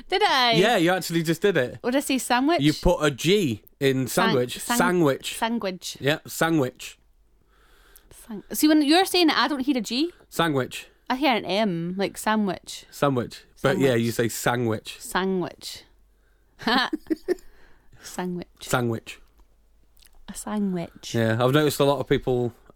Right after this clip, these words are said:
Speaker 2: in this area,
Speaker 1: Mm-hmm.
Speaker 2: and especially as you get closer to Glasgow from here,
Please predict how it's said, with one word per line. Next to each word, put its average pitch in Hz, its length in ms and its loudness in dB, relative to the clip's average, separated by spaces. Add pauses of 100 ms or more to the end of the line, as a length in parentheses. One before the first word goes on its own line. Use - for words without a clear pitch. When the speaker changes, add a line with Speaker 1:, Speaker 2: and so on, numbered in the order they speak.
Speaker 2:
in 131 200 0
this 123 240 0 (300)
area, 127 480 2 (180)
Speaker 1:
Mm-hmm. 190 340 -2 (180)
Speaker 2:
and 123 340 0
especially 131 440 -2
as 110 60 -4
you 117 60 -8
get 127 160 -6
closer 131 360 0
to 113 120 -6
Glasgow 117 480 0
from 113 520 -2
here, 123 360 -2